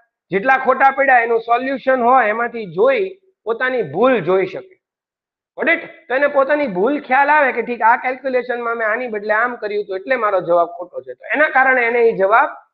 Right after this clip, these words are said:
યાદ રહી જાય, બીજી વખત એ ભૂલ repeat ના કરે.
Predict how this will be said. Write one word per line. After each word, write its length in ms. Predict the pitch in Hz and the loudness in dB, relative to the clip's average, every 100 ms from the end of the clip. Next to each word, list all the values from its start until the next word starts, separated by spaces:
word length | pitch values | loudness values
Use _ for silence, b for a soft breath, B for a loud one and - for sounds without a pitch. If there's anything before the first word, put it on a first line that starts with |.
| - | 0
યાદ 340 | 170 247 262 | 4 4 4
રહી 140 | 220 220 | 0 0
જાય, 200 | 214 190 | -2 -2
બીજી 300 | - 240 302 | -4 -2 0
વખત 320 | 277 254 247 | 0 0 -4
એ 80 | 214 | -4
ભૂલ 260 | 190 262 302 _ _ - | -2 -2 -4 _ _ -2
repeat 380 | 180 - - 240 | -2 0 -4 0
ના 160 | 214 | -2
કરે. 200 | 151 147 | -2 -12